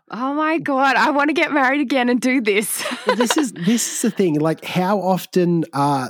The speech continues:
Speaker 2: the, the groom's, um, friends, their friends, and the bride's friends, their friends, and not friends with each other?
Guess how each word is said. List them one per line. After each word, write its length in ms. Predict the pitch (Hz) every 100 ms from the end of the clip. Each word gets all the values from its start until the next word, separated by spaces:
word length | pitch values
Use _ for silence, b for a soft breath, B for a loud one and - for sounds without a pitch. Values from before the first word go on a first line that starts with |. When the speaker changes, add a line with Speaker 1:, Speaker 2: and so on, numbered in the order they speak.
| 131
Speaker 2:
the, 220 | 139 123 _ _ _
the 220 | 151 135 131
groom's, 960 | - 139 143 143 139 135 135 - - _ _ _ _ _ _ _ -
um, 360 | 131 127 120
friends, 840 | 113 - 135 131 127 123 - - - _ _ _ _
their 260 | 131 143 139
friends, 300 | - 135 123
and 80 | 127
the 60 |
bride's 300 | 117 123 123
friends, 360 | - 127 120 113
their 200 | 135 127
friends, 360 | - 127 117 127
and 160 | 135
not 280 | 139 - -
friends 220 | 143 131
with 140 | 131 123
each 160 | 117
other? 280 | 127 104